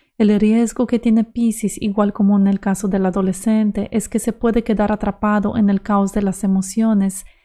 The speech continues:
en el caos de la fiesta, sin poder madurar. Piscis es el regente de la casa doce, la última casa de una carta astral,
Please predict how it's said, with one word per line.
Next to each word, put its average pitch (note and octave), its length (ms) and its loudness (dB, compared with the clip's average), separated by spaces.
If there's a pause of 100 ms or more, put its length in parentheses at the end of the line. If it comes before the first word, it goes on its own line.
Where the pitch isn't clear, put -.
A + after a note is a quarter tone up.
(140)
en A3 140 2
el G#3 120 2
caos G3 300 -4
de G#3 80 -4
la G3 100 0
fiesta, G#3 640 -2 (240)
sin C4+ 180 -2
poder A#3+ 280 2
madurar. G#3 580 0 (1600)
Piscis B3 580 0
es - 200 -2
el A3+ 180 2
regente A3 460 0
de G#3 100 2
la G3 140 2
casa G#3 280 -2
doce, G#3+ 680 0
la A3+ 160 0
última A3+ 420 2
casa G#3+ 380 0
de G3+ 100 0
una G3 180 2
carta - 300 -6
astral, G#3 640 -2